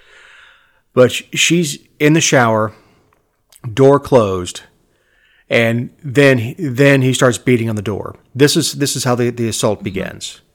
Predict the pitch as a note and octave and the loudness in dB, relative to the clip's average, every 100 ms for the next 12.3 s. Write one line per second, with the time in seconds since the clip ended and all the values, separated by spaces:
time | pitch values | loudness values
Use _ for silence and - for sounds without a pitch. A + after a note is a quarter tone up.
0 | _ _ _ _ _ _ _ _ _ - | _ _ _ _ _ _ _ _ _ -4
1 | - C3 A#2+ B2+ _ _ _ _ D3 D3+ | 2 4 2 -4 _ _ _ _ -2 0
2 | E3+ D#3+ D3 B2+ - - _ _ _ _ | 2 2 2 0 -2 -16 _ _ _ _
3 | _ _ _ - - - - A#2+ B2+ _ | _ _ _ -4 -4 -4 -8 -10 -12 _
4 | _ _ _ _ - A#2 - E3 C#3 G#2+ | _ _ _ _ -6 -2 2 4 4 2
5 | - A#2+ - A#2+ A#2 B2+ A#2 G#2+ - A#2 | -4 -6 -4 -6 -4 -4 -2 -4 -6 -6
6 | A2+ G#2 - A#2 - A2 E2+ E2+ - _ | -6 -6 -6 -6 -4 -6 -6 -10 -16 _
7 | _ _ _ _ _ _ _ - A#2 A#2 | _ _ _ _ _ _ _ -4 -2 0
8 | A2 G#2+ - - - - - - C#3 B2 | -4 -8 -14 -18 -20 -20 -18 -10 -4 -4
9 | A2 C3+ D3+ A2+ - A2 G#2+ A#2 - A#2 | -2 0 0 -2 -2 -2 -4 -6 -10 -10
10 | G#2 A2+ A#2 - D#3 D3 A2+ G#2+ A#2+ A2 | -10 -10 -6 2 6 6 4 0 -2 -2
11 | - G2 E2+ D#2+ E2 - F#2+ - - G#2+ | -8 -8 -6 -8 -10 -12 -14 -14 -12 -8
12 | F#2+ F#2+ | -6 -8